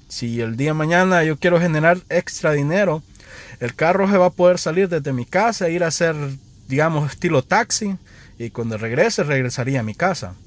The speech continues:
Y ya yo genere-, generaría dinero de esa manera. Entonces esa es la idea de la compañía. Y todos los carros, todos los Tesla,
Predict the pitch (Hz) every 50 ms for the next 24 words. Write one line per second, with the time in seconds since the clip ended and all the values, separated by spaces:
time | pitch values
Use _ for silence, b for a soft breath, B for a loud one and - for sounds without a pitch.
0 | - - - - - - - - - - - 117 113 123 123 123 123 127 123 127
1 | 127 120 117 113 113 107 107 - - 135 135 120 117 113 104 104 104 104 120 135
2 | 135 120 107 107 107 117 127 123 113 107 107 101 - 104 98 98 117 143 170 151
3 | 104 90 - B B B B B B B B B B B - 101 107 107 - 143
4 | 151 156 143 165 180 180 - 190 170 156 147 147 160 160 160 147 139 135 127 120
5 | 113 101 120 117 104 - 117 120 151 185 190 160 135 120 - - - 220 233 247
6 | 247 233 208 190 185 - - 226 226 233 233 220 - - 180 240 247 240 220 208
7 | 185 - - - 226 240 247 233 - 233 226 214 214 208 185